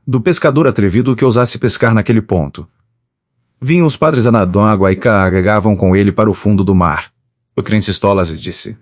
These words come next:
Pedro. Mas, por uma sucessão de ideias, aquela história supersticiosa da velha trouxera-lhe à memória as profecias da Zabanila. Sacudiu os ombros, e aproximando a cadeira da, da cadeira de Maria,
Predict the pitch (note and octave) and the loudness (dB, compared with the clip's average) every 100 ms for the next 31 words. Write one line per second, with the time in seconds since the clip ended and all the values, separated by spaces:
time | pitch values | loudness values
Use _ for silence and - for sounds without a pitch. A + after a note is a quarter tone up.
0 | _ - E2 C#2+ D#2 - _ _ _ _ | _ -6 -6 -6 -12 -16 _ _ _ _
1 | _ _ - G#2 F#2+ - - _ _ _ | _ _ -4 -2 0 -2 -4 _ _ _
2 | _ _ A#2 A#2 B2 G#2+ - - B2 C#3 | _ _ 2 4 2 0 -2 -2 0 0
3 | C3 B2 G#2 A2+ A#2+ A2+ - - - F2 | 2 2 2 2 2 0 -2 -6 -10 -2
4 | B2+ B2 - B2+ B2 B2 - G2+ A#2 - | 0 2 0 0 2 2 0 0 -2 -2
5 | A2+ - G2 G#2+ G#2 F#2+ F2+ G#2 G2+ F#2 | 0 0 0 0 2 0 2 2 0 0
6 | F#2+ - G2+ A2 A2 A2 G#2+ G2+ F#2 A2 | 0 0 0 2 2 2 2 2 2 2
7 | G#2+ F#2+ - A2+ - G#2 - A#2 F#2 G2+ | 2 0 -2 -2 0 0 0 0 0 0
8 | G#2+ G#2+ G2+ E2 C#2+ - _ _ _ _ | 0 2 0 0 -4 -12 _ _ _ _
9 | _ _ - - F3 B2 F3 D3+ F3 C3+ | _ _ -6 -4 -2 0 2 2 0 -2
10 | G2+ - - _ _ - - D#3+ - A#2 | -4 -6 -8 _ _ -12 -2 -2 0 0
11 | G2+ B2+ B2+ A2+ G#2 G2 A2+ G#2 F#2+ F#2+ | 2 2 0 0 0 2 2 2 2 0
12 | G#2+ G#2+ G2 F#2+ G#2+ F#2 F#2+ A2+ G#2+ F#2+ | 0 0 0 2 2 2 2 2 2 0
13 | C#2+ | -2